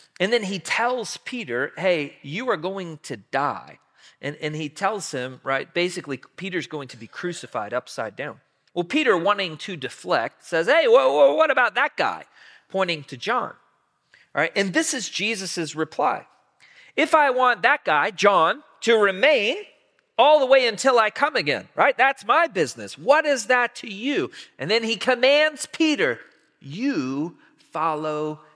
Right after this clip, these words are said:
me." So the command to follow Jesus extends even after Jesus's ascension, right? So what does it mean for us to follow him?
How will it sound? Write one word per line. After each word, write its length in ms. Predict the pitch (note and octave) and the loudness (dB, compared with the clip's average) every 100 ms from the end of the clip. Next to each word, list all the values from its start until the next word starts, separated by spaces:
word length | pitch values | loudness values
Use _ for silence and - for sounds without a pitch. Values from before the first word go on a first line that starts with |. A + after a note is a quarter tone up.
| _ | _
me." 320 | G3 A3+ - _ _ _ _ _ _ _ _ _ _ _ - | -12 -12 -12 _ _ _ _ _ _ _ _ _ _ _ -10
So 160 | - | 0
the 120 | C4+ B3 | 2 2
command 600 | A#3+ A3+ B3+ D#4 B3 F3 | 0 0 0 2 0 -2
to 140 | F#3 | -4
follow 600 | - - A#3+ B3 G3 F3+ | -2 2 2 4 2 2
Jesus 640 | C#3 F#3 B3 G3+ C3 D3 - | -2 -6 -6 -6 -8 -10 -8
extends 640 | F3 - - C#4 A3+ F#3 | -8 -8 -2 0 0 -4
even 300 | B3+ C#4+ C4+ | -4 -2 -2
after 600 | A#3+ G3 G#3+ - G#3 G3+ G3 - - | 0 0 0 -2 -2 0 -2 -14 -20
Jesus's 880 | A#2+ D3+ G3 F3 F3 - A2+ D3 - - - | -10 -8 -8 -8 -10 -8 -10 -10 -12 -18 -12
ascension, 760 | E3+ - D#4 D#4+ - - G2+ - _ _ _ _ - | -10 -4 -2 -2 -2 -4 -6 -16 _ _ _ _ -4
right? 260 | D3 D3+ - _ _ - - | -2 -2 -6 _ _ -20 -8
So 160 | - C4+ | 4 4
what 380 | A3 B3 D4+ | 6 6 6
does 220 | D4+ C4+ B3 | 2 0 2
it 180 | A3 | -2
mean 560 | F#3+ F#3 B3 G3 D3+ F3+ | -4 -6 -2 0 -2 -4
for 280 | F3 - - - | -2 -2 0 0
us 320 | F3+ F#3 - - - | 0 0 -12 -12 -12
to 180 | F#3 | -10
follow 1040 | D#3+ - - _ - E3+ F3 F#3 F3+ F3 F3 | -12 -14 -20 _ -2 0 2 4 4 4 0
him? 480 | D3+ - D3+ A2 | -6 -10 -8 -8